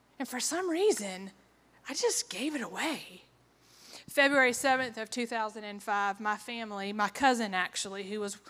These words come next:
one of my best friends, but had distanced herself from me for a very good reason,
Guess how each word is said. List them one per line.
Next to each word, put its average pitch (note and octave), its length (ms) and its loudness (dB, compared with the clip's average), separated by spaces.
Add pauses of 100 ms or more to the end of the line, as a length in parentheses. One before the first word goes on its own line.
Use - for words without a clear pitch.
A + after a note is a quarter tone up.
(240)
one D4 180 4
of C#4+ 80 4
my C4+ 140 6
best B3+ 360 4
friends, A3+ 540 -4 (220)
but B3+ 120 0
had B3 200 0
distanced C#4+ 480 -2
herself A3+ 460 -2
from G#3+ 180 -6
me G#3+ 140 -8
for A3 260 2
a A3 40 2
very C4 300 4
good A#3 240 -2
reason, F#3+ 540 -8